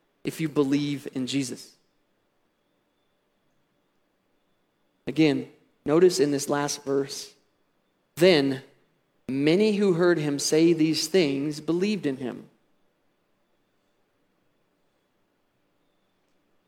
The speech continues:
It's like the light came on, so to speak.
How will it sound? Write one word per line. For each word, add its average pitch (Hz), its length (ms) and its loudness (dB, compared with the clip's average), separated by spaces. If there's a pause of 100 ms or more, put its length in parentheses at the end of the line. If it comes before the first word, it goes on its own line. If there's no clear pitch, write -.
(340)
It's - 120 -10
like 160 180 0
the 156 80 -2
light 156 340 0
came 151 240 -4
on, 139 360 -4
so 139 200 -6
to 135 80 -4
speak. - 400 -6